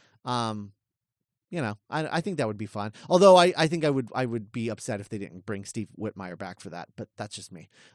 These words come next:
Um, anyway, uh, I am sad that we didn't get that. Um, I assume it would have been similar where, like, Arthur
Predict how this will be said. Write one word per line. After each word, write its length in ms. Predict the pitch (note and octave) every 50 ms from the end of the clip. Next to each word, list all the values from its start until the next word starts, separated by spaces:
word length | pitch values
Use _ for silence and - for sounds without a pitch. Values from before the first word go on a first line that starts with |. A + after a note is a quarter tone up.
| _ -
Um, 440 | - D3 D3 C#3+ C#3 C3+ C3 B2 A#2 _ _ _ _ _ _ _ _ _ _ _ _ _ _ _ _ - _ -
anyway, 600 | - B3 A3 F#3 C#3+ G2 - - - - - - _ _ _ _ _ _ _ _ -
uh, 1200 | C#3+ C#3+ C#3+ C#3 C3+ C3+ C3 C3+ C3 C3 C3 B2+ B2+ B2+ B2+ B2 B2 B2 A#2+ A#2+ A#2+ A#2+ A#2+ A#2 A2+ -
I 140 | C#3 D#3+ E3
am 240 | E3+ F3+ F3+ E3+
sad 600 | D#3+ - - D3+ C#3+ C#3 C3+ C3+ C3+ C3+ C3+ C3 _ _
that 160 | - C3+ A#2+ G#2+
we 100 | C3 B2+
didn't 180 | B2+ A#2 A#2+ G#2
get 200 | A#2+ G#2 - -
that. 280 | G#2 F#2+ F#2+ F#2 - _ _ - _ _ -
Um, 220 | A2 A2+ A2+ A2 -
I 100 | D#3 D#3+
assume 480 | D3 - - - - A3 G#3 G3+ G3
it 80 | F#3+ E3
would 120 | F3 E3
have 60 | E3 C#3+
been 120 | D#3 C3
similar 720 | - - - F3+ E3+ E3 E3+ E3 E3 E3 D#3+ D#3+ D#3+ D3 -
where, 160 | C3+ C#3 C#3
like, 320 | C3+ C3+ C3 B2+ - - _ _ _ _ _ _ -
Arthur 640 | - D3+ D3 D3 - - C#3+ C#3 C3+ C3 C3 C3 B2